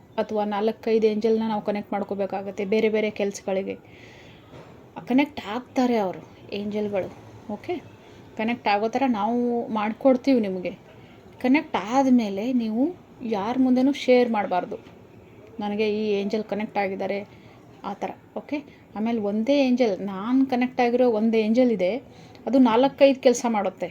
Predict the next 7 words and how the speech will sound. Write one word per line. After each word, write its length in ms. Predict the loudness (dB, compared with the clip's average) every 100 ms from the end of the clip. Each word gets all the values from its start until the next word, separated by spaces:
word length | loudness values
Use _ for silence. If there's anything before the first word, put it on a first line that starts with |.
| -12 -20 -20 -12 -8
ಅದಕ್ಕೋಸ್ಕರ 540 | -4 2 2 2 -2
ನಾನು 320 | 0 -2 -4 -4
ಆ 180 | -2
ಏಂಜಲ್‌ನ 380 | 0 0 0 -2 0
ಆರಿಸ್ಕೊಂಡಿರೋದು. 880 | -2 -4 -8 -6 -4 -4 -8 -16 -20 -20 -20 -20 -20 -20 -14 -4
ನಾಲ್ಕೈದು 480 | 0 0 2 0
ಕೆಲಸ 260 | 2 -2 0